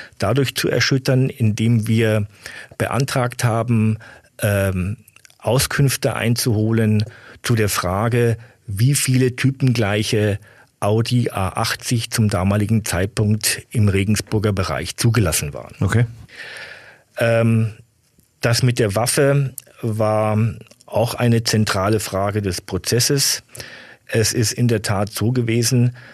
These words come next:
Speaker 1: dass, äh, der Angeklagte wohl versucht hatte, über einen Kontakt in Tschechien an eine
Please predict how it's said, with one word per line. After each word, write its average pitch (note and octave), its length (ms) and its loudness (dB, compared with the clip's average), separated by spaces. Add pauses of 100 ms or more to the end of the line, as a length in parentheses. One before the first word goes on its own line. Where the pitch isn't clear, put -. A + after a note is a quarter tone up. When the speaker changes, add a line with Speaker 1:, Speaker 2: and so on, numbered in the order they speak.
(180)
Speaker 1:
dass, G#2 400 0 (100)
äh, G2+ 480 -2
der A#2 200 -4
Angeklagte A2 800 -2
wohl G2+ 220 0
versucht G#2 560 -2
hatte, A#2 400 2 (580)
über G#2 680 2 (380)
einen G2 520 0 (420)
Kontakt - 540 -2
in F#2+ 100 0
Tschechien A#2 500 2
an F#2 200 -2
eine F#2+ 460 0